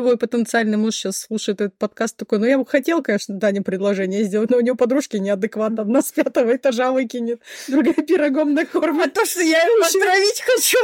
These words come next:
Speaker 2: вот его спиртом — это мелочи.
Speaker 1: Он умрет от рук любимой женщины, это другое.
Speaker 2: Мне вот интересно одно. Даже при том, что я хочу замуж, мне прям дико любопытно. Недавно натыкаюсь на подкаст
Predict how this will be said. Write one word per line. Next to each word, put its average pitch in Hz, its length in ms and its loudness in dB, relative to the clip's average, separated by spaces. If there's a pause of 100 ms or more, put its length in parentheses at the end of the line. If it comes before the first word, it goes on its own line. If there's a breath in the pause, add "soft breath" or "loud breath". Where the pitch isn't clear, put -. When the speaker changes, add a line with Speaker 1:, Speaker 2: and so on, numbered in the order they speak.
(100)
Speaker 2:
вот 415 160 -4
его 381 400 0
спиртом — 403 460 -4
это 359 180 -6
мелочи. 311 480 0 (400 soft breath)
Speaker 1:
Он 226 180 0
умрет 240 320 0
от 247 140 -4
рук 262 160 -4
любимой 254 360 -2
женщины, 262 480 -2
это 240 180 0
другое. 285 600 0 (640)
Speaker 2:
Мне 233 240 4
вот 330 160 0
интересно 226 640 -2
одно. 202 340 0 (500)
Даже 311 320 4
при 311 160 0
том, 254 280 2
что - 160 -6
я 196 180 -2
хочу 294 340 -2
замуж, 214 540 0 (400)
мне 214 300 0
прям 269 200 2
дико 240 220 0
любопытно. 220 680 0
Недавно 214 540 2
натыкаюсь 208 640 -2
на 302 100 0
подкаст 202 460 -4